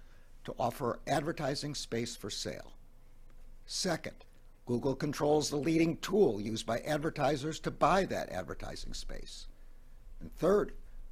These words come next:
Google controls the largest ad exchange that matches publishers and advertisers together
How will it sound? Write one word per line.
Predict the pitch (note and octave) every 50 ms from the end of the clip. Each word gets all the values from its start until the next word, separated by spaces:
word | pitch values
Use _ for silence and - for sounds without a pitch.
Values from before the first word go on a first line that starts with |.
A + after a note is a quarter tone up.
| - - -
Google | C#3+ D#3+ E3+ F#3 F#3+
controls | - F3 D3 B2+ - D3+ C3+ C#3 C3+ -
the | - A2
largest | G#2+ A2 A#2+ C#3+ E3+ F3+ E3+ F3+ G3+ - - - - -
ad | - D3 C#3+ D3+
exchange | E3+ - - - - D#3+ D#3 E3 E3 E3+ F#3+ F#3+ - - - - -
that | G2+ - -
matches | G#2+ A2 G#2+ A2 - A2 G#2+ -
publishers | - - D3+ D3+ F#3 F3+ - - F3+ F#3 G3+ F3+ -
and | G#2+ - -
advertisers | - C3 C3 C3 - D#3 - C#3+ C3 C3 B2+ A2 A#2+ A#2 G#2+
together | - - G#2+ - B2 C3+ D3 D#3 F3+ F3+